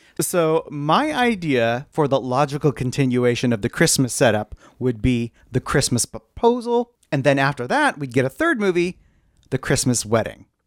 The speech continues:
Now, originally, I thought that Hugo, of course, would make his home in Milwaukee because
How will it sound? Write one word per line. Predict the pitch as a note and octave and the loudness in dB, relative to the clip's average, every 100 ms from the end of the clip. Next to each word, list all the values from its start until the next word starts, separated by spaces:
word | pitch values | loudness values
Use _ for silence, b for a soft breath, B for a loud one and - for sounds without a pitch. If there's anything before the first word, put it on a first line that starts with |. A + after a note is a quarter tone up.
| _ | _
Now, | D3+ G3 | -4 0
originally, | G3+ G3+ A3 A#3+ A3 E3 | 2 0 0 0 0 0
I | D3+ | 0
thought | D#3 C#3+ | 0 0
that | A#2 | -2
Hugo, | - D#3 B2+ B2 | -2 -2 0 0
of | A2+ | -2
course, | - B2 A2 | 0 0 2
would | A#2+ | 0
make | A2 G#2 | 0 -2
his | G#2 | -4
home | - A2+ G#2 | -4 -6 -6
in | G2 | -12
Milwaukee | G2+ G2 G#2+ G2 - A#2 | -14 -10 -8 -8 -8 -4
because | B2 - A#2 | -2 0 0